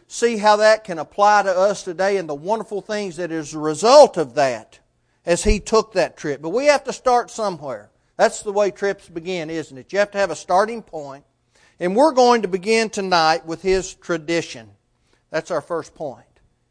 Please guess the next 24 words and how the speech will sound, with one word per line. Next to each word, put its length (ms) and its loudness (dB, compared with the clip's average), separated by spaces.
His 340 -6
tradition. 720 -6
Now, 160 8
as 100 4
we 200 2
look 420 8
at 140 0
the 80 -6
history 440 -2
of 100 -4
any 220 -2
person, 520 0
and 200 -4
any 320 -2
person 520 4
would 180 -2
look 400 4
at 240 2
Paul's 520 6
history, 580 -8
I 200 6
believe 600 2
that 240 -2
they 440 0